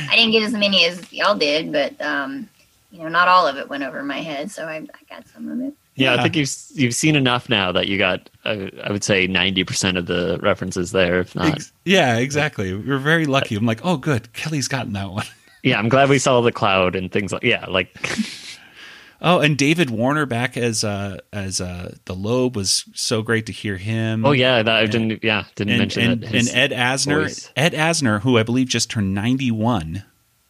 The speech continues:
Speaker 3: still doing, still, still doing his thing. Cosgrove, uh, that, I mean, it's just so great. Whenever they get, like, essentially serious people to, to reference things like,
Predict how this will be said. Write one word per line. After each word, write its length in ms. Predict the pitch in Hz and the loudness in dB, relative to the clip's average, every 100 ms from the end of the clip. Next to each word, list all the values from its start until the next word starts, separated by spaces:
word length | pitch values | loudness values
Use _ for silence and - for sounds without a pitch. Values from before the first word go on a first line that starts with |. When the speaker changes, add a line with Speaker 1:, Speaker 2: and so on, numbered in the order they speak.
| _ _ - | _ _ -8
Speaker 3:
still 340 | - - 120 120 | -2 2 2 4
doing, 460 | 117 113 110 110 | 4 4 4 2
still, 480 | - - 120 127 123 - | -2 0 2 4 2 -4
still 260 | - - 123 | -4 0 4
doing 200 | 123 120 | 6 6
his 160 | 117 | 4
thing. 400 | - 120 110 107 107 _ _ | 2 2 4 2 -2 _ _
Cosgrove, 800 | - 110 117 104 101 104 107 - _ _ _ _ - | -6 -4 0 2 2 0 -4 -16 _ _ _ _ -12
uh, 320 | - 87 87 - - | -6 -4 -4 -6 -6
that, 220 | - 107 | -6 0
I 40 | 123 | 4
mean, 260 | 117 117 - | 4 4 0
it's 160 | 147 - | -2 0
just 160 | 160 | 2
so 140 | 156 113 | 2 4
great. 180 | 113 | 2
Whenever 300 | 92 127 160 | 4 2 2
they 80 | 185 | 0
get, 220 | 143 135 | 0 0
like, 200 | - 110 - _ _ - - - _ | 0 -4 -4 _ _ -20 -20 -20 _
essentially 420 | 113 135 123 120 104 | 0 2 4 4 4
serious 500 | - 110 107 104 - | 4 4 4 2 0
people 440 | - 104 92 85 | -2 -2 -2 -4
to, 460 | - 98 87 87 107 - - - _ _ _ | 0 2 2 2 -2 -10 -20 -20 _ _ _
to 480 | - 117 95 90 87 85 _ _ _ _ | -4 2 2 2 -2 -8 _ _ _ _
reference 460 | 110 104 107 95 - | 0 2 0 0 0
things 300 | 104 101 98 | 0 0 0
like, 260 | 90 - | -4 -6